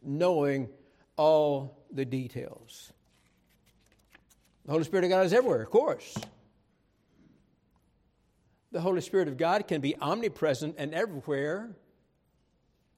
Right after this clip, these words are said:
but not everywhere.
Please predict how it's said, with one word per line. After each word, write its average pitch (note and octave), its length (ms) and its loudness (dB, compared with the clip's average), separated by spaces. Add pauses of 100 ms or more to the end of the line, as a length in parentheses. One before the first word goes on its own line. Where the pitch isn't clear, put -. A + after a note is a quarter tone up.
(1300)
but D#3+ 200 -8
not D#3+ 220 -6
everywhere. D#3 640 -10